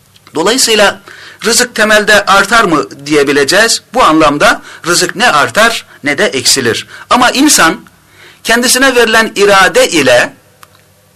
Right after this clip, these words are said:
arttığını zanneder ama artmadığı halde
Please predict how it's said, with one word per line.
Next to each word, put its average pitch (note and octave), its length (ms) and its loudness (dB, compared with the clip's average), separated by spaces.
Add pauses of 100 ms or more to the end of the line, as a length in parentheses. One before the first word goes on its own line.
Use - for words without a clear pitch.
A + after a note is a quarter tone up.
(420)
arttığını B3 560 0
zanneder F3+ 960 2 (480)
ama G#3+ 340 0 (720)
artmadığı G3 640 0
halde E3 600 2